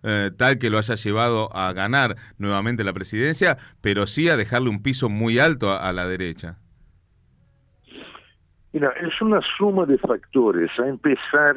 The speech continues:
Speaker 2: por la profunda ignorancia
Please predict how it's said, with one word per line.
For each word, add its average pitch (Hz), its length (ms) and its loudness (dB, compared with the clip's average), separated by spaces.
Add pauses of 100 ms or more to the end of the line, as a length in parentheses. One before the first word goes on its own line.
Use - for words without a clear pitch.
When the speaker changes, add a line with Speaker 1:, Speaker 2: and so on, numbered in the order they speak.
(140)
Speaker 2:
por 110 260 2
la 110 140 4
profunda 147 720 0
ignorancia 113 960 0